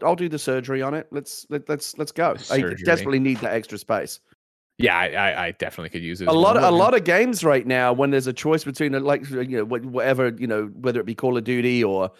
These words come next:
Speaker 1: N B A twenty-two, whatever's out there right now on a multi-format, uh, you know, multi-platform basis,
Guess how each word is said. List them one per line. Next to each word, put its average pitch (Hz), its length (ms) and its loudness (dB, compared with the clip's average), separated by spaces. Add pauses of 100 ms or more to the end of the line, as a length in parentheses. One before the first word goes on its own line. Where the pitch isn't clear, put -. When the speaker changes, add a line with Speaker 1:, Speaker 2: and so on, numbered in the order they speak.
(320)
Speaker 1:
N 131 140 0
B 123 160 0
A 123 340 4
twenty-two, 123 500 0
whatever's 190 320 4
out 151 180 4
there 139 120 6
right 127 200 4
now 127 140 2
on 123 80 2
a 120 60 -2
multi-format, 123 840 -2 (360)
uh, 113 340 2
you 135 100 0
know, 117 80 2
multi-platform 127 680 -2
basis, 120 540 -2